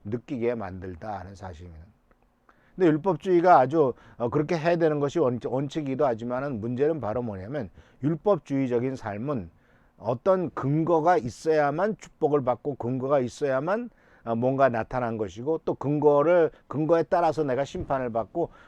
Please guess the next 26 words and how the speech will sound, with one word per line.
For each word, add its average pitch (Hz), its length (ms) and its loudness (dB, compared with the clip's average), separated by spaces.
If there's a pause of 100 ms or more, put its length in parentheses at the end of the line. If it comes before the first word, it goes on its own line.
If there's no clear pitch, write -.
어, 117 100 -2
하나님에게서 123 920 -2
또 123 180 -4
사랑을 127 320 0
못 113 160 -2
받는다 127 420 -2
하는 147 220 -6
것이 131 260 -6
거기서 113 280 -4
드러나고 110 420 -6
있기 101 180 -12
때문에 143 480 -10 (400)
결국은 135 580 -2
자기 139 300 -2
자신이 147 400 -4
기준이 147 460 -8
되죠. 90 280 -12 (1900)
근데 - 120 -2
자기 143 300 -2
자신이 165 340 2
기준이 139 360 -4
되면 139 240 -2
어떤 117 300 -4
일이 117 160 -4
생기는지 123 440 -6
아시죠? 90 480 -6